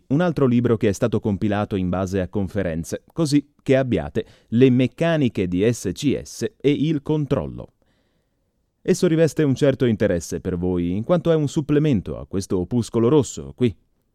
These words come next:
La S C S è qualcosa di molto importante da percorrere nella procedura Clear e il modo in cui va percorsa è trattato in questo libro, naturalmente, ma viene trattato ulteriormente, c'è altro materiale in proposito,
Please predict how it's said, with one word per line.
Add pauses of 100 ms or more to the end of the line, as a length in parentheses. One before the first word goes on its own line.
(640)
La
S
C
S
è
qualcosa
di
molto
importante
da
percorrere
nella
procedura
Clear (240)
e
il
modo
in
cui
va
percorsa
è
trattato
in
questo
libro,
naturalmente,
ma
viene
trattato
ulteriormente,
c'è
altro
materiale
in
proposito,